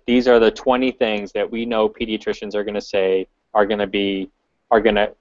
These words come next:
hinder them from implementing effective change." So we already pre-identify what those potential barriers are and suggest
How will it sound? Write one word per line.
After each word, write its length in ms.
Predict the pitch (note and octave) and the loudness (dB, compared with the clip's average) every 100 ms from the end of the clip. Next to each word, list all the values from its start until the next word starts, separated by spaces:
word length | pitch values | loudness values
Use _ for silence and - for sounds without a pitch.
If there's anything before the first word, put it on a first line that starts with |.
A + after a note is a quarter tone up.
| _ | _
hinder 380 | - D#3 B2 | -2 4 6
them 340 | G2+ F#2+ F#2 F#2+ | 6 2 -2 -6
from 180 | - A2 | -4 -4
implementing 460 | A#2 A2 G#2 G2 G2 | -6 -6 -4 -4 -4
effective 420 | - G2 - F#2 | -2 -2 -2 -10
change." 500 | - G#2 F#2 F2 - _ _ _ _ _ | -6 -4 -4 -8 -18 _ _ _ _ _
So 440 | A#2 A2+ A2+ - _ - | 4 4 4 -4 _ 0
we 220 | B2+ E3 | 6 8
already 300 | D#3+ D#3 B2+ | 8 6 4
pre-identify 800 | - E3+ D#3 C3+ C3+ D3 A#2+ G#2+ | 0 4 6 6 4 2 4 4
what 240 | G#2 A#2 B2+ | 4 4 4
those 180 | A#2 | 2
potential 400 | - A#2 A2 G#2 | 0 -8 -8 -8
barriers 540 | G#2+ G#2+ G#2 G#2 G2+ G2 | -4 0 0 0 -2 -4
are 420 | G2+ F#2 F#2 G2+ _ _ _ _ _ | -4 -2 -4 -8 _ _ _ _ _
and 200 | B2 A2+ | -6 -6
suggest 640 | - B2 G#2+ C#3+ D3 - | -4 -6 2 6 6 4